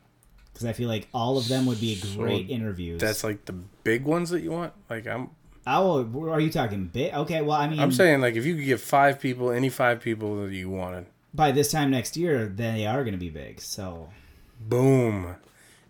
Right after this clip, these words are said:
Speaker 1: Same
Speaker 2: Get
Speaker 1: answer.
Speaker 2: going, Moonlight. I wanna see it.
Speaker 1: Same answer. No, um, so if I had to do, like,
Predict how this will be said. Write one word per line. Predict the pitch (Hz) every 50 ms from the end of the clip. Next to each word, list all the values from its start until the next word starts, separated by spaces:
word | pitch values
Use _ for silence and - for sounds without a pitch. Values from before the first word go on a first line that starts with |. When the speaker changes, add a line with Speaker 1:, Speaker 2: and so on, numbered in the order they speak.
| _ _ _
Speaker 1:
Same | - - - - - - - - - - - 135 123 120
Speaker 2:
Get | 127 127 123
Speaker 1:
answer. | 139 127
Speaker 2:
going, | 131 147 160 156 147
Moonlight. | 139 139 139 139 139 135 131 139 143 127
I | 113
wanna | 117 123 123 120
see | - - - 151 147 147
it. | 139 135 - - -
Speaker 1:
Same | - - - 123 117 113 107
answer. | 110 123 127 - - 87 78 98 - - - - _ _ _ _ _ - - - _ _ - - _
No, | 123 120 113 104
um, | 104 107 113 117 120 120 117 110 107 104 101 - - _ _ _ _ _
so | - 143 - 175 170
if | 160
I | - 180 175
had | 170 185 185
to | 175 160
do, | 139 123 135 143 143
like, | 135 120 110 104 101 - -